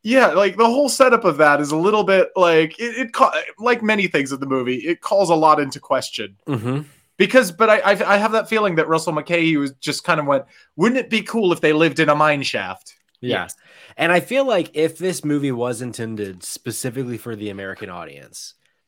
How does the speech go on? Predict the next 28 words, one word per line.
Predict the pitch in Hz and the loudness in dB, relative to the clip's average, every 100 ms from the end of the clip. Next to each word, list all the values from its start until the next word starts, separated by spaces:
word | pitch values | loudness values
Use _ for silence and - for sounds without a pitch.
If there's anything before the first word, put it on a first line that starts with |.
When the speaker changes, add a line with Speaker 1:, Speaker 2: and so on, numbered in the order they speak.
| 117 | -8
Speaker 2:
I | |
feel | 127 | -4
like | 175 | -2
in | 190 | -2
the | 156 | -6
eighties, | 127 123 117 | -6 -8 -8
people | 131 127 | -10 -10
maybe | 127 123 117 | -8 -8 -8
didn't | 117 107 107 | -10 -10 -12
know, | 104 98 95 95 92 90 87 87 _ | -10 -8 -8 -10 -12 -12 -14 -16 _
like, | - 95 90 87 - | -10 -8 -10 -14 -20
what | - 101 98 98 | -20 -12 -6 -4
Australia | 98 95 - 120 110 101 92 | -4 -6 -8 -8 -6 -6 -6
really | 87 92 101 113 | -10 -10 -8 -6
was | 123 127 | -4 -4
like | 143 156 127 92 - - - | -4 -4 -6 -8 -18 -20 -10
in | 113 | -8
the | 104 92 | -6 -6
outback. | 85 - 92 69 - | -6 -8 -12 -12 -10
So, | - | -6
like, | 117 107 95 - | -4 -6 -8 -12
I, | 127 | -10
they | 113 127 | -8 -6
could | |
probably | 135 170 127 | -2 -2 0
get | 123 | -2
away | 107 101 98 | -2 -4 -6
with, | 92 87 | -10 -12